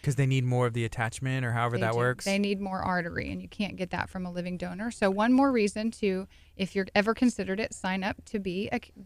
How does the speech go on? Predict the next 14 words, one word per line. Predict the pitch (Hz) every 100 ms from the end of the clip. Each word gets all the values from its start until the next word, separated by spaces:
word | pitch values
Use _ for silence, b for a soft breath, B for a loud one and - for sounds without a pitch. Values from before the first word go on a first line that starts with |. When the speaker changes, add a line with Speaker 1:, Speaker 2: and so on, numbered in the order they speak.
| -
Speaker 2:
a, | 202 202 - -
a | 196 196
donor. | 190 180 185 277 311 -
Um, | 190 185 185
you |
can | 185 190
do | 185 185
it |
at | 196
the | 202
D | 190 196
P | 226
S | 185 -
office, | 185 - 247 277